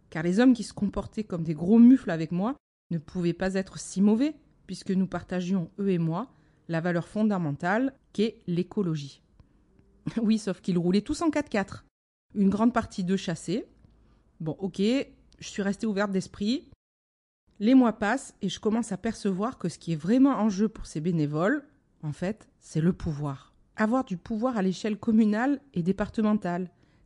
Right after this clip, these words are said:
tirer de ce bénévolat une certaine prestance sociale pour tenir la dragée haute aux élus locaux et accessoirement en retirer quelques avantages en nature. Bon,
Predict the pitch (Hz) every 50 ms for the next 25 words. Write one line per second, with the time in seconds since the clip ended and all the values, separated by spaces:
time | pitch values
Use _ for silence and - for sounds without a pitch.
0 | _ - - 220 214 208 214 196 165 160 - - 156 160 185 175 170 170 160 160
1 | 170 190 214 208 190 180 - - 185 - - - 175 180 175 - - 220 226 -
2 | - - 208 196 - - - 175 160 - - - 185 220 269 311 294 _ _ _
3 | _ _ _ _ - - - - - 359 349 285 277 247 202 180 175 180 175 180
4 | 185 185 180 170 180 208 269 - - - 180 185 175 202 202 220 214 196 170 160
5 | - - 175 202 262 285 - _ _ _ _ - 202 180 - _ - 190 202 -
6 | - - - 262 254 - - 240 196 170 170 180 180 202 240 - - 185 170 175
7 | 170 - - 175 202 233 - 190 170 - 170 160 156 180 175 175 165 156 - 202
8 | 220 196 180 175 147 139 139 - - 82 87 _ - _ _ _ _ _ _ _
9 | _ _ _ - 180 165 143 123 -